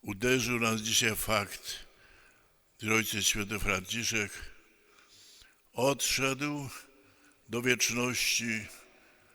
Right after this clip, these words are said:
w Tygodniu Miłosierdzia, podobnie jak papież Jan Paweł drugi, który zawierzył świat Bożemu Miłosierdziu i ustanowił święto Bożego Miłosierdzia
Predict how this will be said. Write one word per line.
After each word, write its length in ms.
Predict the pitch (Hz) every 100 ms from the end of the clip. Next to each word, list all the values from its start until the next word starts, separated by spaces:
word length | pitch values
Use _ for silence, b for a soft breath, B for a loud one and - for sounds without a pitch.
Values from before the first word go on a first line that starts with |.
| b b _
w 80 | -
Tygodniu 520 | 135 131 170 160 160
Miłosierdzia, 840 | 156 160 143 156 151 113 80 - - - - - B B B B B B B _ _ _
podobnie 920 | - 147 131 131 127 127 131 135 135 127 - -
jak 260 | 110 107
papież 560 | 113 120 120 117 110 101
Jan 180 | 98 95
Paweł 320 | 107 104 101
drugi, 460 | 110 107 76 71 - _ B B B B B B B B B _ _ _
który 280 | - 120 117
zawierzył 640 | 107 107 107 113 104 110 95
świat 640 | - 90 110 120 - - -
Bożemu 420 | 101 110 117 113
Miłosierdziu 840 | 117 120 107 123 127 95 76 73 - - B B B B B B B -
i 80 |
ustanowił 840 | 104 101 110 107 113 113 113 107 101
święto 500 | - - 113 107 113
Bożego 340 | 104 113 113
Miłosierdzia 760 | 113 113 107 123 120 101 76